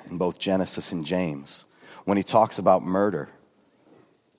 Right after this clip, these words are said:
he says in Genesis nine, five through six, "For your lifeblood I shall surely demand an accounting." He says, "If you shed blood,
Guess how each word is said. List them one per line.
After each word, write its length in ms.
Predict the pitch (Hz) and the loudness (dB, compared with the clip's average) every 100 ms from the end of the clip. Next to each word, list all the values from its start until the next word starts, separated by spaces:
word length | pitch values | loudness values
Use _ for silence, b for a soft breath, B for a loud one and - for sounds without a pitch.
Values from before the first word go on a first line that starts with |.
| _ _ - | _ _ -2
he 120 | 98 | 2
says 260 | - 104 | 4 4
in 140 | 98 90 | 2 0
Genesis 560 | 82 104 104 - 90 | 2 2 2 0 0
nine, 340 | 98 95 98 87 | 2 4 4 0
five 320 | - 92 95 | 0 0 0
through 160 | - 90 | -2 -4
six, 380 | - - - | 0 0 0
"For 200 | - - | -6 -4
your 200 | 98 98 | 0 0
lifeblood 580 | 95 98 127 - 117 117 | 4 4 4 4 6 8
I 120 | 107 | 6
shall 200 | 92 - | 2 -2
surely 420 | 90 - 110 107 104 | -2 -2 -2 0 0
demand 460 | 90 90 90 92 | 0 2 2 2
an 100 | 87 | 0
accounting." 600 | 82 - 87 76 67 67 _ | -4 -2 -2 -2 -8 -14 _
He 120 | - | -4
says, 260 | 95 98 82 | -2 0 -2
"If 160 | 85 90 | -4 -4
you 160 | 101 | -2
shed 420 | 120 - 123 113 | -2 4 6 6
blood, 480 | 85 120 101 80 73 | 6 6 6 4 2